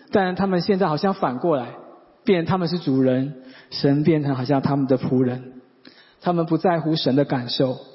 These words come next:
他们只希望他们的神是一位有求必应的神。所以当他们还在顺利的时候，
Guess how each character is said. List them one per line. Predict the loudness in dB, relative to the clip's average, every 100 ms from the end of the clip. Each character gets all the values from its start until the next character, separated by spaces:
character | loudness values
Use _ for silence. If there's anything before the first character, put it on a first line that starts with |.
| -20 -20 -20 -20 _
他 | 0 4
们 | 2 2
只 | -2
希 | 0 0
望 | 0
他 | -2
们 | 0
的 | 0
神 | 2 0 2 0 -4 -12 -20
是 | -20 0
一 | 2
位 | 4 2
有 | 2 2 2
求 | 0 0 2
必 | 0 -2
应 | 0
的 | -2
神。 | -2 -4 -4 -10 -20 _ _ _ _ _ -20 -20 -20
所 | -2 0
以 | 2
当 | 0
他 |
们 | 0
还 | 0
在 | 0 0
顺 | 0 2
利 | 2
的 | 2
时 | 0 0
候， | 0 0 -2